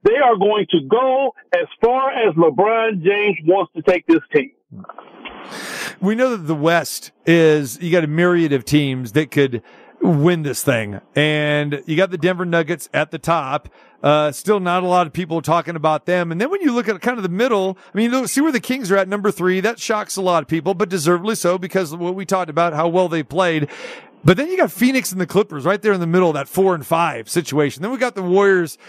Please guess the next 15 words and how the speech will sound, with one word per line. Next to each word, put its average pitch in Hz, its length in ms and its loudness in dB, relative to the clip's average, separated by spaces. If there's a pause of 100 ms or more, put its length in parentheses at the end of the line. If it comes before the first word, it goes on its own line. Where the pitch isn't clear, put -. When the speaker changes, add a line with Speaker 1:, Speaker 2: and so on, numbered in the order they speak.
(100)
Speaker 2:
at 180 140 2
number 170 300 0
six. - 360 -4
And 180 80 -6
then 262 140 -4
you 247 60 -10
got 220 180 -2
LeBron 185 380 0
James, 175 260 -2
Anthony 180 240 -2
Davis 175 400 2 (300)
at 185 120 2
number 185 300 -2
seven 175 400 -2
here. 131 340 -2